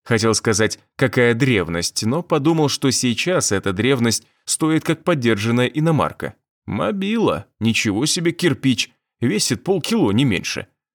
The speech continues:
"Угу, Nokia десять одиннадцать, только не потеряй. Мой номер там есть, но это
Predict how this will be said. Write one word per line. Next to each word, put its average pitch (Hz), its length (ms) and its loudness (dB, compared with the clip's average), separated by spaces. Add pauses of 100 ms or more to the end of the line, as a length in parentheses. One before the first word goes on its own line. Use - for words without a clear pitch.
(140)
"Угу, 117 500 0 (300)
Nokia 160 580 2
десять 139 420 0
одиннадцать, 139 760 -2 (100)
только 123 300 -2
не 143 80 4
потеряй. 131 540 0 (340)
Мой 165 220 2
номер 190 320 0
там 170 220 2
есть, 85 400 -4 (220)
но 101 120 -2
это 165 300 0